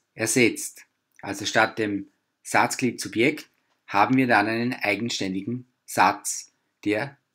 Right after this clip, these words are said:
Subjektsatz genannt wird. Fragewörter identisch mit der Frage nach dem Subjekt, wer oder was. Das leitet uns direkt zu den Einleitewörtern über.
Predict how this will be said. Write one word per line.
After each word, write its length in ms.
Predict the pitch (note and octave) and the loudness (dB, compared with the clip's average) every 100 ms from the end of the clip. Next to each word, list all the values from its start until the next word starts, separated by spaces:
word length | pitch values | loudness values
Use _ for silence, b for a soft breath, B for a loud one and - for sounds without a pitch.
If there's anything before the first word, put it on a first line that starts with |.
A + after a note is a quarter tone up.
| _ _ | _ _
Subjektsatz 920 | - C3 B2 G2 - - G2 - - - _ | -10 0 4 4 2 -2 -2 -4 -14 -16 _
genannt 560 | B2 G#2+ G2+ B2 - - _ - | 2 4 2 0 -10 -20 _ 4
wird. 300 | B2+ - - _ _ _ _ _ _ _ _ _ - | 4 4 -4 _ _ _ _ _ _ _ _ _ -4
Fragewörter 720 | C3 A2+ D#3 E3 D3+ D3+ D3+ C3+ | 6 6 6 6 6 6 4 2
identisch 540 | A2+ A#2+ A#2+ B2 - | 4 4 4 -2 -4
mit 400 | A#2 A2+ - - _ _ | -4 -6 -10 -18 _ _
der 80 | A2 | -14
Frage 320 | - A2 A2+ | 0 2 2
nach 220 | G#2+ G2+ - | 0 -4 -4
dem 160 | F2+ | -10
Subjekt, 580 | - F2+ G#2+ C#3+ - - _ _ _ | -10 -2 0 2 -2 -16 _ _ _
wer 420 | G2 G#2+ G2+ G2 F#2+ _ | -2 2 4 2 -2 _
oder 560 | G#2+ G2+ G#2+ A#2 C#3 - _ _ _ | -4 0 2 0 0 -10 _ _ _
was. 640 | A#2+ B2 A2+ - - - _ _ - - _ _ _ _ _ _ _ _ _ _ | 4 4 2 -6 -10 -14 _ _ -20 -20 _ _ _ _ _ _ _ _ _ _
Das 220 | A#2+ A#2+ | 0 2
leitet 300 | B2 A#2+ A#2+ | 4 4 4
uns 200 | B2 A2+ | -2 -4
direkt 340 | - B2+ A#2 - | 0 2 2 -2
zu 80 | A2 | -6
den 160 | G#2 | -6
Einleitewörtern 960 | - G#2+ B2 D#3 D#3 D#3 D#3 D3+ D3+ C#3 | -6 0 2 6 4 4 4 4 4 2
über. 540 | C3+ C3 B2+ A#2+ A#2+ | 4 4 4 4 2